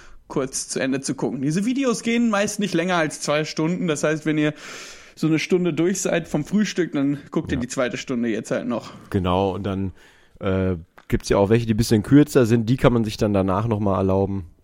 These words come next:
Speaker 2: bevor man dann richtig loslegt. Auch so.
Speaker 1: Sehr, also ein langes würde man dann ja nicht gucken,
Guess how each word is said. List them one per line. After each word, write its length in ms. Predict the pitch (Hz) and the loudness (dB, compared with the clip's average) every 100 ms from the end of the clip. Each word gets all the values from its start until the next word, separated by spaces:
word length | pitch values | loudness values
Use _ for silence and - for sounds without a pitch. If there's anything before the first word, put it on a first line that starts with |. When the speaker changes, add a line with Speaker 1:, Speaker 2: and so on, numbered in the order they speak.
| _ _ _ | _ _ _
Speaker 2:
bevor 260 | 101 - 101 | -12 -6 -4
man 120 | 95 | -4
dann 140 | 87 | -4
richtig 300 | 87 92 - | -6 -8 -8
loslegt. 560 | 85 80 - - - - - - - - - _ _ | -8 -8 -8 -10 -10 -16 -18 -18 -18 -18 -20 _ _
Auch 260 | 92 85 80 | -12 -12 -8
so. 260 | 92 90 - - | -4 -2 -4 -6
Speaker 1:
Sehr, 180 | 175 147 - - - | -4 -4 -8 -12 -2
also 180 | 180 180 | 2 2
ein 60 | |
langes 340 | 185 254 269 220 | 2 2 0 0
würde 160 | 220 | 2
man 140 | 196 160 | 2 0
dann 160 | 147 139 | 0 0
ja 100 | 123 | 0
nicht 220 | 127 - | -2 -2
gucken, 320 | 147 - 90 | -4 -4 -8